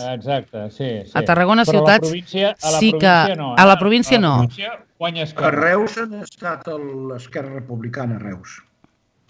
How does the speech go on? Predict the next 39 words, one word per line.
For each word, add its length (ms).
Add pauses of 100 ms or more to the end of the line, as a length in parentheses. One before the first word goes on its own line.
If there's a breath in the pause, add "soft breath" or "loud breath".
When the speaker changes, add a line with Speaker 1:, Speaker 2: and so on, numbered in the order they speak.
(160)
Speaker 3:
Em 140
sembla 320
que 120
sí. 300 (540)
Speaker 1:
Sí. 140 (640 soft breath)
A 40
la 120
província 360
de 80
Tarragona 540
guanya 340
Esquerra. 600 (200)
Està, 480
està 260
claríssim. 460
Ara, 180
a 20
la 120
ciutat 360
de 100
Tarragona 880
guanya 320
Socialistes, 840
bueno... 420 (500)
Sí. 140
Speaker 2:
A 100
Tarragona 360
ciutat, 380
sí, 240
Speaker 1:
Sí. 0
Speaker 2:
Socialistes. 640 (400 soft breath)
Speaker 1:
Sí. 260 (140)
Speaker 2:
Però, 440
eh, 300
com 220
bé 80
Speaker 3:
Companys 300
Speaker 2:
comentàvem 340
Speaker 3:
ja 440